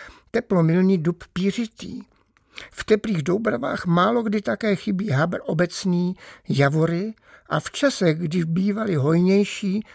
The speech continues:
dokonce i jilmy. Kyselé Doubravy doprovází bříza bělokorá a borovice lesní. Co do bylinného podrostu, jsou doprovodnými druhy habrových Doubrav ptačinec, jaterník,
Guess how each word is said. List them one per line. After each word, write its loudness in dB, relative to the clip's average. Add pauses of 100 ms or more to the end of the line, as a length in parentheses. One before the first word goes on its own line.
(280)
dokonce 0
i -2
jilmy. 2 (1300)
Kyselé 2
Doubravy 2
doprovází 0
bříza -2
bělokorá 0 (440)
a 0
borovice 0
lesní. -6 (1120)
Co 0
do 4
bylinného 4
podrostu, -4 (360)
jsou 2
doprovodnými 4
druhy 4
habrových 0
Doubrav 0
ptačinec, -2 (400)
jaterník, 2